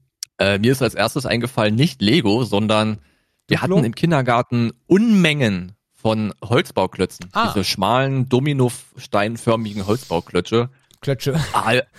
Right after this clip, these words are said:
Speaker 1: halbe Städte gebaut, Gebäude, ach, alles, alles damit gebaut. Äh, und das Traurige war ja immer, dass man am, am, am Abend oder am Nachmittag aufräumen musste. Und man durfte es immer nicht bis zum nächsten Tag stehen lassen, weil es ja auch Fläche eingenommen hat.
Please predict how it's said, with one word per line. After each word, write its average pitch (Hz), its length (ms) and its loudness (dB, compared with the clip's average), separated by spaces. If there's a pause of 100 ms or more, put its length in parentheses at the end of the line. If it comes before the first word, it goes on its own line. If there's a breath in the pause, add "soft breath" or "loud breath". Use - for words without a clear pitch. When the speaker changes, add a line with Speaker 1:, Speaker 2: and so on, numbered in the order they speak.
(100)
Speaker 1:
halbe 123 520 4
Städte 131 480 0
gebaut, 113 580 2 (300)
Gebäude, 107 800 0 (220)
ach, - 300 -12 (200)
alles, 107 480 -2
alles 101 280 -4
damit 90 240 -12
gebaut. 92 380 -2 (440)
Äh, 95 140 2
und 90 140 2
das 95 100 -2
Traurige 101 500 0
war 95 120 -2
ja 98 100 -2
immer, 101 160 -2
dass 92 140 -12
man 90 120 -10
am, 87 200 -4
am, 92 320 -6
am 90 160 -8
Abend 104 420 0
oder 87 180 -4
am 85 80 -4
Nachmittag 101 360 -6
aufräumen 87 440 0
musste. 120 400 -4 (360)
Und 92 100 -20
man 92 140 -2
durfte 104 220 0
es - 60 -6
immer 92 180 0
nicht 131 300 4
bis - 180 -2
zum 107 140 -2
nächsten 101 260 -2
Tag 92 160 -8
stehen 113 240 -2
lassen, 95 300 0
weil 90 100 0
es - 100 -8
ja 76 80 0
auch 78 100 -2
Fläche - 400 -2
eingenommen 90 500 -8
hat. 113 200 -14